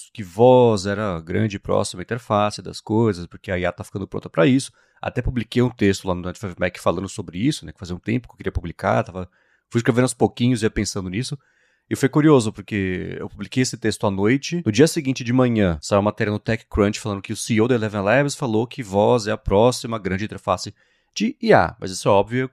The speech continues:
I A no aplicativo, por extensão, foi mais ou menos o que eu escrevi. Tudo bem que ele tem um, um incentivo pra fazer isso, porque Eleven Labs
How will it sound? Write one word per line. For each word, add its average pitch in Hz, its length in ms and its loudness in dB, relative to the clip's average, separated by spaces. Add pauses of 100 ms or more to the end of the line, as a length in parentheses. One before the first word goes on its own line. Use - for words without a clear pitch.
I 104 160 -2
A 90 100 4
no 92 60 -4
aplicativo, 120 500 -6
por 127 140 -8
extensão, 113 460 -6 (320)
foi 98 160 0
mais 92 160 0
ou 95 40 -4
menos 92 160 -8
o 95 60 -14
que - 60 -10
eu - 20 -10
escrevi. 104 340 -8
Tudo 135 160 -8
bem 110 120 4
que - 80 -4
ele 107 100 0
tem 117 260 0
um, 85 440 -6 (560)
um 233 80 4
incentivo 156 400 2
pra - 120 -12
fazer 101 240 -2
isso, 117 220 -6
porque - 140 -6
Eleven 90 260 -2
Labs 85 480 -4